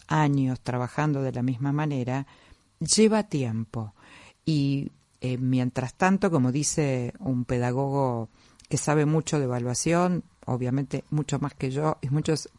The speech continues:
Perrenú dice que conviven dos lógicas de evaluación, la lógica del proceso, del recorrido, y la lógica de la calificación. Y conviven las dos porque todavía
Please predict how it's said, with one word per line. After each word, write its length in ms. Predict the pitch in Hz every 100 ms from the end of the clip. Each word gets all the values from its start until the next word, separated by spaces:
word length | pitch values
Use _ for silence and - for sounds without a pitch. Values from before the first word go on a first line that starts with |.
| _
Perrenú 640 | 131 127 139 147 180 202 202
dice 480 | 139 135 - 160 - - - - - _
que 320 | - 131 - _ _
conviven 640 | 143 143 156 190 190 185 - -
dos 380 | 143 160 160 156
lógicas 640 | 151 151 - 131 - 120
de 60 | 117
evaluación, 760 | 117 113 113 - 107 101 104 - - _
la 180 | 127 131
lógica 560 | 139 156 - - 131 123
del 260 | 120 117 - _
proceso, 760 | 131 123 - 208 190 - 151
del 160 | 120 117
recorrido, 880 | 120 120 143 156 190 202 196 220 269 - - _
y 80 | 190
la 140 | 185
lógica 460 | 196 220 - 220 185
de 100 | 156
la 100 | 135
calificación. 960 | 139 131 - 135 139 - 202 127 110 110 - - _ _ _ _
Y 80 | 151
conviven 720 | - 143 151 156 214 220 151
las 180 | 135 123
dos 280 | 160 151 156
porque 340 | - 123 123
todavía 920 | - 127 127 127 165 170 156 160 185